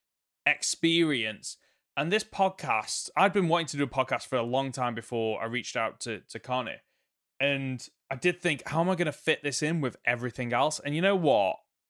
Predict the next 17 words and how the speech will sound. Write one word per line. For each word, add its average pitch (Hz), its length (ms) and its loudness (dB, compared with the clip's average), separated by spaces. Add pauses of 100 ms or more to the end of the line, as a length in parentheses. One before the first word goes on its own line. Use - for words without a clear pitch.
(140)
From 156 260 0
start 185 400 4
to - 80 -2
finish, 127 680 2 (580)
the 127 80 2
whole 147 240 4
process, 131 840 2
I 131 60 -2
don't 147 140 2
know 147 80 4
about 135 260 4
you, 117 220 0
probably 143 400 0
takes, 135 760 0 (100)
I 135 80 -4
don't 117 160 -2
know 110 260 -2